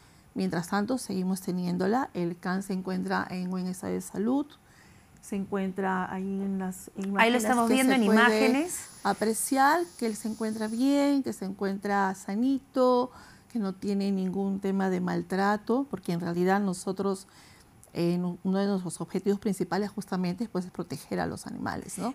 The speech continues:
Speaker 2: ¿Pero en qué estado lo encontraron? Porque, digamos, que si es que hay alguna razón para pensar que se le maltrató,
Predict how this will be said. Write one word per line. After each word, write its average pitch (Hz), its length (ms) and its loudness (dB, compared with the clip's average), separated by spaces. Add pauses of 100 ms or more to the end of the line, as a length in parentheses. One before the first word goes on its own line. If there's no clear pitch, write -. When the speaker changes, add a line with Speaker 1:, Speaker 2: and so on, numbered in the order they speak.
Speaker 2:
¿Pero 285 140 2
en 277 80 2
qué 339 120 0
estado 415 300 2 (140)
lo 349 80 6
encontraron? 196 760 4
Porque, 165 540 0
digamos, 185 560 4
que - 100 -2
si - 160 2
es - 140 0
que 254 160 4
hay 170 280 6
alguna 226 380 2
razón 202 300 -2
para 160 160 0
pensar 185 360 0
que 170 80 -8
se 156 140 -6
le 151 120 -2
maltrató, 160 720 0